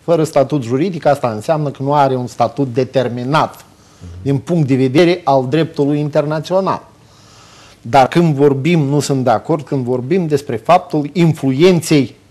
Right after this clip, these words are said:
rusești asupra unui proces. Pentru că noi avem influențe și noi suntem o țară influențabilă din punct de vedere al factorului extern,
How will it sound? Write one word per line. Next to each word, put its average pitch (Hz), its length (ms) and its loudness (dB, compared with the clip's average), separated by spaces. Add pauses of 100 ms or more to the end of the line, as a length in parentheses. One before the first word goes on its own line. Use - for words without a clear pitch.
(180)
rusești - 600 0 (680)
asupra 139 420 0
unui 147 280 2
proces. 156 680 -2 (720)
Pentru 156 340 4
că 147 120 -2
noi 165 240 4
avem 156 380 4
influențe 139 1000 2 (600)
și - 140 -4
noi 151 240 4
suntem 147 560 4 (200)
o 131 120 -2
țară 139 380 4
influențabilă 147 1600 0 (240)
din 135 140 -2
punct 151 260 -2
de 135 60 2
vedere 135 480 4
al 131 320 4
factorului 117 580 0
extern, 143 460 0